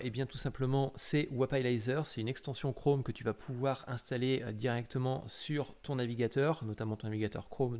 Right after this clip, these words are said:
dans le cas présent. Après, il faut regarder s'il existe sur d'autres, euh, d'autres navigateurs, comme par exemple Firefox.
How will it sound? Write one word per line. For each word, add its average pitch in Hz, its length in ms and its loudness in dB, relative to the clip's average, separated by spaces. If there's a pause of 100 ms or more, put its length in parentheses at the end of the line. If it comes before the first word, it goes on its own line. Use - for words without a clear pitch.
dans 117 120 -2
le 107 60 -2
cas 113 120 0
présent. 127 340 -2 (800)
Après, 123 160 6
il 135 40 6
faut 120 100 4
regarder 127 300 4
s'il 117 160 0
existe 110 360 0
sur 104 200 -2
d'autres, 113 260 0
euh, 104 240 2
d'autres 110 220 -6
navigateurs, 104 480 0
comme 98 180 -6
par 98 140 -4
exemple 101 260 -2
Firefox. - 480 -8